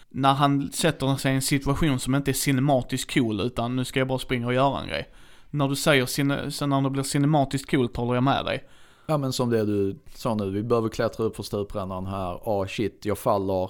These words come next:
Speaker 2: Min polare får precis tag i händerna på mig.
Speaker 1: Ja, jo, jo,
Speaker 2: Mm.
Speaker 1: jo, men där är jag också tydlig, ska jag också säga. Att misslyckas du så kan du dö.
Speaker 2: Ja.
Speaker 1: Jag sätter inte, alltså då måste de, och det säger jag inte så här, "Misslyckas du dör du", utan din karaktär,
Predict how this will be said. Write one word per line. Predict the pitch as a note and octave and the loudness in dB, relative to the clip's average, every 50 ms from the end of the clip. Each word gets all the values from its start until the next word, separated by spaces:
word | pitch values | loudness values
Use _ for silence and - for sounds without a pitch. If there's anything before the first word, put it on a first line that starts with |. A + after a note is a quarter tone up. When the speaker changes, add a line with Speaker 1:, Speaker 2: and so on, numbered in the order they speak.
| - - | -8 -12
Speaker 2:
Min | - G#2+ G#2+ G#2 | -6 -4 -4 0
polare | - - A2+ A2 A2 G#2+ G2+ | 2 2 2 4 2 2 0
får | F#2 A2 G2+ | 0 -2 -4
precis | G#2 A2+ A#2+ G#2 G2 - | -2 -2 -2 -2 0 2
tag | - A2 G#2 A2 | 2 2 2 2
i | G#2+ | 2
händerna | A2+ G#2+ G#2+ G#2 G2+ F#2+ G2 F#2+ | 0 0 -2 -2 -2 -2 -4 -2
på | - G2+ F#2 F2+ | -2 -2 -2 0
mig. | F2 F2+ F2+ F2+ F2 F2 F2+ E2+ - - - - - - - - - - - - - - - - C#4 G3+ | -2 -2 -4 -4 -4 -6 -6 -8 -10 -14 -20 -18 -18 -18 -18 -18 -20 -20 -20 -18 -18 -18 -16 -14 -6 0
Speaker 1:
Ja, | E3+ D#3+ D#3+ D#3+ E3 D#3 D#3+ - | 2 4 4 4 2 0 -2 0
jo, | G3 G#3+ B3 C4 A#3+ - - - | 4 6 6 6 6 4 -2 -2
jo, | G#3 A#3+ C#4+ C#4 | 0 2 2 2
Speaker 2:
Mm. | B3+ - - - - - - - D#3+ A3 | 0 -2 -10 -18 -20 -18 -6 0 2 4
Speaker 1:
jo, | B3 C4 C4 A#3 | 6 6 6 6
men | F#3+ G#3 A3 A3 G3+ F#3+ F#3+ | 4 2 2 2 0 -2 2
där | A3+ A3+ G#3+ | 2 4 4
är | F#3 | 6
jag | F3+ F#3+ A3 | 6 6 6
också | C4 - - - | 6 4 4 0
tydlig, | E3 - - E3 F3+ G#3+ G3+ D#3 B2 D#2 G#2 - - - - | -2 2 2 2 2 2 2 0 -2 -2 -4 -6 -8 -16 -16
ska | - - - D#3+ | -14 -2 0 2
jag | D3+ D3+ | 4 4
också | D3+ - C#3+ C3+ | 2 2 -2 -4
säga. | - - G2 C2+ - - - - - - - - - - - | 0 0 0 0 -2 -6 -12 -18 -20 -20 -20 -20 -20 -10 -2
Att | - C#3 C3+ C#3+ | -2 0 2 4
misslyckas | D3 E3 G#3 A#3 - - D#3 C3+ B2+ - B2+ B2 - | 4 6 6 6 6 4 4 4 4 2 -2 -2 -2
du | - B2+ B2 B2+ | -2 0 0 0
så | C#3 - - D3+ | -2 -4 -6 -4
kan | - - C3+ B2 | 0 0 2 2
du | B2 C#3 | 2 2
dö. | C#3+ F3+ F#3 - G2+ C3 - - - - - _ _ - | 4 4 4 4 2 -2 -6 -12 -20 -20 -20 _ _ -4
Speaker 2:
Ja. | - A#2 A2 A#2+ C3 | -2 0 0 2 4
Speaker 1:
Jag | D3+ D#3 D#3 | 4 4 4
sätter | - - - - G#3 E3 - - - D#3+ E3+ | 4 0 2 4 4 4 2 0 0 0 0
inte, | F3+ E3+ F3 | 2 2 0
alltså | E3 - - D#3+ D#3+ | 0 4 4 2 4
då | D3+ F3+ F3+ | 4 4 4
måste | E3+ E3 F3+ F#3 - - D#3+ | 4 4 2 0 2 2 4
de, | D3+ C#3+ C3+ - - - | 4 4 2 0 -8 -18
och | - - - E3+ | -6 -2 2 4
det | E3+ D#3+ | 4 4
säger | - - A#3 G#3 E3 D3+ C#3+ C#3 | 6 6 8 8 8 8 8 6
jag | C#3+ C#3+ D#3+ | 6 6 4
inte | E3+ - D3 | 2 0 -2
så | - - | 2 4
här, | C#3 A2+ | 4 4
"Misslyckas | B2+ C#3 D3+ D#3 - D#3 D3 C#3 C3 B2+ | 6 4 2 4 6 4 6 6 4 2
du | - B2+ B2 | 2 0 4
dör | C3 D#3+ D#3 A2+ G2+ | 8 8 8 8 6
du", | G#2 A#2 B2 | 4 2 0
utan | B2 - B2+ B2 C3+ | 2 2 0 0 2
din | D3 D3 C#3 | 2 0 0
karaktär, | C3+ - C3 C3+ C3+ - - F#3 D#3 A#2 A2 - | 0 2 2 2 0 2 4 4 6 6 4 0